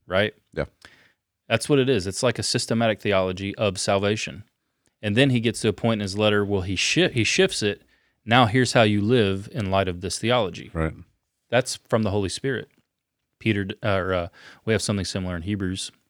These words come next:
Speaker 2: Mm-hmm.
Speaker 1: Peter does something similar in his letters.
Speaker 2: Yep.
Speaker 1: But Hebrews is a biblical theology and then implications on how to live. So that's that part. The last way is he's go-, he says he's going to, um,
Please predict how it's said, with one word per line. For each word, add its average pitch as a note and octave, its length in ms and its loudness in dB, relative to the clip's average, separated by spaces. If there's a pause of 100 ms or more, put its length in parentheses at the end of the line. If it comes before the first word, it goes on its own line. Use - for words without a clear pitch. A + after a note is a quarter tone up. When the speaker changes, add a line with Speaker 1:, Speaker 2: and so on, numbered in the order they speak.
(220)
Speaker 2:
Mm-hmm. E2+ 260 -4 (380)
Speaker 1:
Peter C3 240 2
does G#2 160 2
something G2+ 300 -2
similar G2+ 380 -2
in F#2+ 100 -2
his C3 180 -4
letters. G2 480 -2
Speaker 2:
Yep. D#2 160 -4 (320)
Speaker 1:
But F#2 140 -6
Hebrews G#2+ 340 2
is F2 120 -6
a F#2 60 -4
biblical F#2+ 420 -4
theology F#2+ 640 -2 (100)
and F#2 160 -8
then F2+ 200 -8 (120)
implications F#2 580 -6
on E2+ 120 -6
how F#2 140 -4
to E2+ 100 -6
live. E2 500 -8 (640)
So G2 120 -6
that's G2 340 2
that E2 200 -4
part. - 300 -10 (840)
The F#2+ 120 -2
last C3 360 4
way G2 280 2
is F#2 160 -4
he's - 300 -6
go-, G#2+ 180 -2
he G2+ 140 -4
says F#2+ 300 -4
he's F#2 160 -6
going F#2 280 -4
to, F2+ 460 -8
um, F2 360 -4